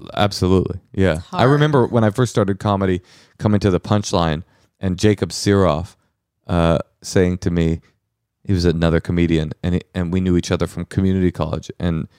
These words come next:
Speaker 1: he's like, "Wait, you still have friends?" I was like, "What do you mean?" He's like, "Oh, yeah, no, I don't hang out with anybody anymore. I just do comedy." And I was like, "That seems like too much. That seems like too much sacrifice." And I didn't, I <laughs> never did that. Anyway, I thought that would be interesting.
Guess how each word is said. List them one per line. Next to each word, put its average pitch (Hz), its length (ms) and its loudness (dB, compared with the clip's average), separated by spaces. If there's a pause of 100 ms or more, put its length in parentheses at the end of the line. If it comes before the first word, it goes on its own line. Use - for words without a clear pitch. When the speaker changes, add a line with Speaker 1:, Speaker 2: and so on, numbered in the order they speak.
(180)
Speaker 1:
he's 107 220 0
like, 80 220 0 (520)
"Wait, 113 160 0
you 143 80 0
still 202 200 -2
have 131 180 0
friends?" 294 400 -2 (960)
I - 40 -12
was 101 80 2
like, 107 80 0
"What 131 60 -2
do 170 40 2
you 180 60 2
mean?" 92 260 -2 (120)
He's 95 80 -8
like, 104 220 -4
"Oh, 214 160 2
yeah, 101 260 2
no, 101 140 2
I 107 80 2
don't 110 140 2
hang 90 140 -2
out 82 120 -2
with 82 100 -2
anybody 78 360 0
anymore. 73 280 -4
I 78 40 -4
just 85 200 -2
do 80 80 -6
comedy." 71 380 -6 (260)
And 90 100 -4
I 92 40 4
was 87 120 2
like, 80 180 0
"That 101 180 0
seems 82 200 -2
like 73 140 -6
too 85 200 -2
much. - 320 -10 (440)
That 123 160 2
seems 113 160 2
like - 140 0
too 117 160 2
much 90 160 0
sacrifice." - 720 -4 (140)
And 95 100 0
I 92 80 4
didn't, 85 340 -2
I 90 120 -2
<laughs> 95 120 2
never - 200 -8
did 90 180 0
that. - 240 -2 (800)
Anyway, 69 220 -2
I - 20 -10
thought - 240 -4
that - 120 -4
would - 140 -4
be 85 140 -4
interesting. - 480 -10